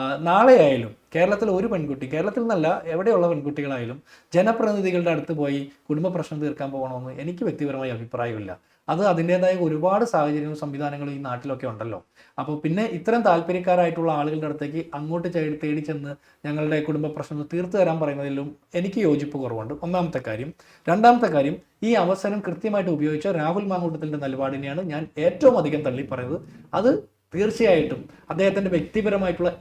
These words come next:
ഇൻറ്റൻഷനോട് കൂടിയുള്ള ഇടപെടലായിട്ടാണ് ഞാൻ കാണുന്നത്. അവസരം ഉപയോഗിച്ചതാണ് എന്ന് തന്നെ ഞാൻ കാണുന്നത്. അതുകൊണ്ടാണ് അദ്ദേഹം കറക്റ്റ് ചെയ്യപ്പെടണം എന്ന് ഞാൻ പറയുന്നത്. അപ്പോൾ ഇതിൽ, ഏഹ്, ഈ രണ്ട് പക്ഷത്തും അല്ലാതെ ഒരു പക്ഷം പറയാനുള്ള അവകാശം നമുക്കുണ്ട്.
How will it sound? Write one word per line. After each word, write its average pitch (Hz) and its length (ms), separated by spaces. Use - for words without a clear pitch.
ഇൻറ്റൻഷനോട് 208 720
കൂടിയുള്ള 160 320
ഇടപെടലായിട്ടാണ് 139 560
ഞാൻ 120 120
കാണുന്നത്. 110 300
അവസരം 170 400
ഉപയോഗിച്ചതാണ് 147 680
എന്ന് 143 120
തന്നെ 135 140
ഞാൻ 120 80
കാണുന്നത്. 113 300
അതുകൊണ്ടാണ് 202 400
അദ്ദേഹം 151 260
കറക്റ്റ് 135 240
ചെയ്യപ്പെടണം 127 400
എന്ന് 139 160
ഞാൻ 131 120
പറയുന്നത്. 117 320
അപ്പോൾ 185 160
ഇതിൽ, 247 180
ഏഹ്, 143 260
ഈ 208 100
രണ്ട് 226 400
പക്ഷത്തും 233 460
അല്ലാതെ 214 420
ഒരു 233 120
പക്ഷം 202 280
പറയാനുള്ള 196 340
അവകാശം 175 400
നമുക്കുണ്ട്. 147 400